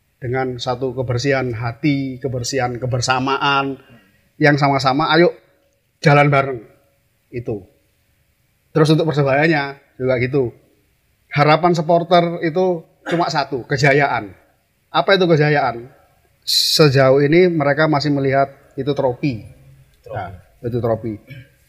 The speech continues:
Speaker 1: Kejayaan-kejayaan sebelumnya sudah, sudah dibuktikan. Pemain nasional paling banyak,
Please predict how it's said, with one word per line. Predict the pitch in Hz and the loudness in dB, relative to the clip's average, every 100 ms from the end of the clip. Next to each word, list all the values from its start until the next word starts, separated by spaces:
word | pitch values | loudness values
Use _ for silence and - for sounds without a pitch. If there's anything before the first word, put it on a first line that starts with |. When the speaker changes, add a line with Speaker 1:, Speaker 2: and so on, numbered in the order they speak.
| _ | _
Speaker 1:
Kejayaan-kejayaan | - 180 175 160 175 170 151 156 | 0 4 4 4 2 2 2 0
sebelumnya | 156 139 147 190 | 0 0 4 4
sudah, | 170 147 135 139 | 4 2 2 -2
sudah | - 143 139 | -4 -2 -2
dibuktikan. | 127 127 123 135 135 104 - _ _ _ _ _ _ _ _ _ _ _ _ _ _ _ _ _ _ _ _ | -2 -4 -4 -2 -2 -2 -12 _ _ _ _ _ _ _ _ _ _ _ _ _ _ _ _ _ _ _ _
Pemain | 120 123 127 | -6 -4 -4
nasional | 120 127 123 | -4 -2 -2
paling | 117 120 | -2 -2
banyak, | 113 127 143 | -4 -4 -4